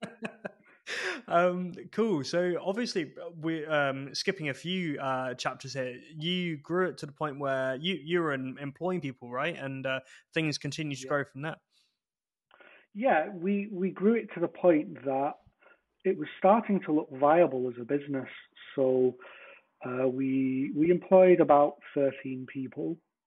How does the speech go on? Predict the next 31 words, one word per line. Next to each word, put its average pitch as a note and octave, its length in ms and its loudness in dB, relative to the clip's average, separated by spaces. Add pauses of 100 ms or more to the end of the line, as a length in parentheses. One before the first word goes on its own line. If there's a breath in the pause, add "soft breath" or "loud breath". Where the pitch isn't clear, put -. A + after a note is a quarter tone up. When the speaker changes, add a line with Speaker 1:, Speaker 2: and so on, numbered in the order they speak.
(380)
Speaker 2:
I E3+ 60 -16
think F#3+ 160 -4
it A#3 40 -6
was G3 80 -4
about G3 280 -4
thirteen. F#3 440 -4
Yeah, D3 140 2
we'll C3 140 2
go F3 140 4
with D3+ 140 4
that C3 140 -4
number. B2 380 -8
It F#3 100 -4
was, D3 220 2
it G#3 80 6
was E3 100 4
between F#3+ 300 4
ten D#3+ 220 4
and D3 160 4
thirteen C3+ 460 2
people, C3 380 -10 (300 loud breath)
and D#3 100 8
it E3+ 60 10
went F3+ 200 8
up E3+ 160 4
and C#3 140 -2
down. C#3 300 4 (100)
Some D3+ 140 2
of C#3+ 100 0
them C3 240 -4
were, C3 400 0